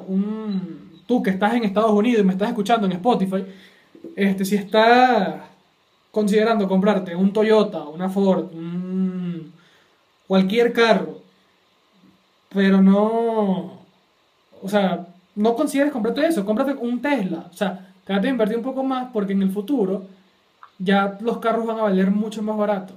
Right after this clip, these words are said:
o sea, los Tesla van a valer mucho más barato porque la gente lo va a comenzar a utilizar más, lo va a comprar más y, o sea, va a ser como los, como cuando sacaron los televisores pantalla plana,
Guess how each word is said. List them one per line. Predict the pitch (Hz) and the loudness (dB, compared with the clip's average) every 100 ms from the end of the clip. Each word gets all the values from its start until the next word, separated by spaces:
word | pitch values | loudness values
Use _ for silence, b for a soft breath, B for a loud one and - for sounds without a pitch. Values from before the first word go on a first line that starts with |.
| - | -14
o | |
sea, | 196 190 | -4 -2
los | 185 180 | -2 -2
Tesla | 196 202 | 0 2
van | 220 | 0
a | 220 | -2
valer | 208 | -2
mucho | 208 214 | -4 -8
más | 233 240 | -8 -6
barato | 247 240 208 | -6 -6 -8
porque | 175 160 | -8 -10
la | |
gente | 160 175 | -10 -6
lo | 196 | -4
va | 196 | -2
a | |
comenzar | 208 190 | -2 -2
a | 190 | -2
utilizar | 202 208 233 | -2 -2 -2
más, | 233 226 226 B B - | -2 -2 -6 B B -8
lo | 160 | -6
va | |
a | 160 | -6
comprar | 170 190 208 | -4 -2 -2
más | 240 226 208 - b b b | -2 -4 -6 -16 b b b
y, | - 226 277 330 - | -10 -2 -2 -2 -8
o | |
sea, | - 185 175 | -2 -2 0
va | 175 185 | 2 2
a | |
ser | 190 214 | 4 4
como | 233 226 | 4 4
los, | 202 190 | 2 2
como | 202 196 190 | 2 4 4
cuando | 190 | 2
sacaron | 185 180 196 | -2 -2 -4
los | 220 | -2
televisores | 202 190 185 196 | 0 0 0 -2
pantalla | 220 190 170 | -2 -4 -4
plana, | 208 285 185 - | -2 -2 -2 -10